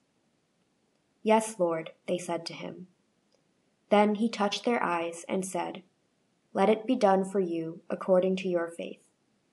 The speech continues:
And their eyes were opened. Jesus warned them sternly, "See that no one knows about this."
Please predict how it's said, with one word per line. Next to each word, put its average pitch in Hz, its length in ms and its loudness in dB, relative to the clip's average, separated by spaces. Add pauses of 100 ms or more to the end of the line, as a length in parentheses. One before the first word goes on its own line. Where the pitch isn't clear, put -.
(720)
And 190 180 2
their 208 160 4
eyes 180 420 0
were 180 180 2
opened. 185 480 -8 (1400)
Jesus 233 400 4
warned 202 340 6
them 185 220 0
sternly, 170 720 -2 (880)
"See 254 300 2
that 294 200 4
no 196 200 4
one 196 200 2
knows 170 280 0
about - 320 -8
this." - 400 -12